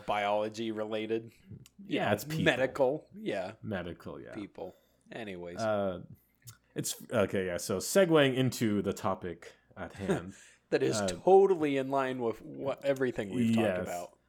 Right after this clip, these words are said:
Speaker 2: And like I say in almost every episode, and it, it rarely is true, is, like, there t-, we did mention something before that kinda sorta touches onto the topic.
Speaker 1: Okay.
Speaker 2: Uh, we mentioned, or I, I mentioned that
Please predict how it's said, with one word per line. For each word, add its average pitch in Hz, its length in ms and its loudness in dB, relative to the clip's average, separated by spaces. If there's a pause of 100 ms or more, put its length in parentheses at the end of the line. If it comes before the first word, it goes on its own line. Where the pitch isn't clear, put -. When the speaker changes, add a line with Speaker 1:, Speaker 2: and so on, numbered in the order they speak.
(200)
Speaker 2:
And 127 140 0
like 135 160 6
I 139 80 6
say 147 240 4
in 127 60 2
almost 127 240 4
every 123 240 4
episode, 90 640 -2
and 98 160 -2
it, 90 100 -8 (300)
it 104 220 -6
rarely 98 300 0
is 90 140 -6
true, 92 560 -4
is, 92 200 -6
like, 92 260 -6
there 113 160 -2
t-, 160 240 -6
we 120 160 4
did 160 260 2
mention 151 320 2
something 123 340 0
before 120 460 2
that 98 260 -2 (140)
kinda 277 300 2
sorta 165 280 0
touches 127 440 -2
onto 113 460 -4
the 101 100 -8
topic. 135 580 -8 (180)
Speaker 1:
Okay. 107 400 -2
Speaker 2:
Uh, 92 340 -2 (100)
we 110 160 2
mentioned, 110 720 0
or 92 120 -6
I, 90 280 -4 (140)
I 120 140 -4
mentioned 92 520 -12
that 185 840 4